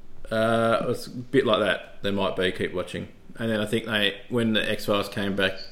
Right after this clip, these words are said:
in that short run that they did just recently, they kind of explained it, that the conspiracy was that there's always been aliens, but the government has made all these is there, isn't there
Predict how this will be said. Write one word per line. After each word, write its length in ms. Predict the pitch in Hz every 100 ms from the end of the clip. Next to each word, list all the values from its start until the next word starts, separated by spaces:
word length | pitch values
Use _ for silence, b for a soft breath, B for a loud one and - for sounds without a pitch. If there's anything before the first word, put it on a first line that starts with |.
| -
in 120 | 101
that 160 | 98 -
short 260 | - 101 101
run 160 | 98
that 80 | 92
they 120 | 90
did 340 | 98 95 92 - - - - - - - - - - - -
just 220 | - 101 104
recently, 600 | 101 101 76 104 104 - - - - - - - -
they 140 | - 98
kind 240 | 117 101
of 80 | 92
explained 520 | - - 98 95 92
it, 160 | 85 -
that 180 | 92 -
the 120 | 92
conspiracy 600 | 92 - 98 98 95 92
was 280 | 90 90 87
that 160 | -
there's 200 | 101 92
always 280 | 95 95 90
been 260 | - 90 90
aliens, 460 | 90 87 87 87
but 320 | - 85 - -
the 60 |
government 460 | - 95 90 87 87 - - - - -
has 200 | 107 104
made 240 | 104 95 95
all 140 | 92
these 580 | 92 90 92 - - - - -
is 180 | 101 95
there, 180 | 95 90
isn't 380 | 85 90 92 90
there 320 | 92 90